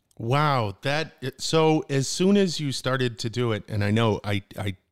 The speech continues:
I'm sorry I interjected while you were explaining it, um, pop, everything just kind of became clear. It's, it's a control, it's an aspect of control. It's trying to be in control of things that you can't be in control of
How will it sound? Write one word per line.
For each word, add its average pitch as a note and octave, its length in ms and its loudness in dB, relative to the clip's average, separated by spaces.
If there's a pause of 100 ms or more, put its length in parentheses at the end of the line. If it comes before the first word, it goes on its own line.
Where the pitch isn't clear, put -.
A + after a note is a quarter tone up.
I'm G2 120 0
sorry G#2 360 2
I - 640 -10 (180)
interjected G#2+ 680 0
while F#2+ 200 2
you F#2+ 120 2
were F#2 100 2
explaining G#2+ 500 -2
it, F2 180 -8 (480)
um, F#2 640 0 (680)
pop, - 420 -4 (120)
everything A#2+ 540 0
just G#2 260 -4
kind G#2 280 -2
of F2+ 160 -4
became G2 380 -6
clear. F#2+ 440 -2
It's, - 400 -10
it's - 220 -4
a C3+ 80 0
control, E3 500 -2
it's A2+ 160 -4
an A#2+ 80 2
aspect C3+ 460 -2
of A2+ 140 -2
control. G#2+ 680 2
It's - 180 -6
trying C3+ 380 0
to A2+ 360 0 (1800)
be C#3+ 240 4
in C#3+ 140 4
control A#2 520 2
of G2 140 2
things A2+ 340 0
that G2+ 200 -2
you G2+ 80 -4
can't G#2+ 300 -2
be G2+ 160 -2
in F#2 120 -2
control F2+ 560 -4
of E2+ 340 -8